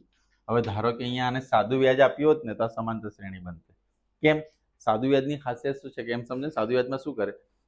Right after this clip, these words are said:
આઠસો રૂપિયા વ્યાજ આપ્યું ને, વ્યાજને સાઈડ પર. આઠસો રૂપિયા વ્યાજ, વ્યાજ. વ્યાજને પછી આગળ ગણતરીમાં લેવાતું, તો તમને જ્યારે પૈસા મળશે ને, તો વ્યાજ જે આઠસો, આઠસો, આઠસો પ્રમાણે જેટલા વર્ષ રાખો એટલું ભેગું થયેલું મળી જાય.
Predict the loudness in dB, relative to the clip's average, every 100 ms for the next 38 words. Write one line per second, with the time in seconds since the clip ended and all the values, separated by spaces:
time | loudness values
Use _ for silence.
0 | _ 0 2 4 6 10 10 10 8 6
1 | 2 4 4 4 -2 -2 -2 -12 _ _
2 | _ _ -12 -4 -2 0 -2 -2 _ -4
3 | -4 _ _ _ 2 6 6 4 -2 0
4 | 2 2 0 -2 -4 -2 -4 -2 -2 0
5 | 0 0 -2 -2 -4 _ _ _ _ _
6 | -6 -4 2 2 2 0 0 0 2 -2
7 | -2 -4 2 2 4 2 0 0 0 0
8 | -2 -4 -4 -6 -4 -4 -2 -4 2 4
9 | 4 2 0 0 -4 -4 -2 0 0 -2
10 | -10 -6 -4 -4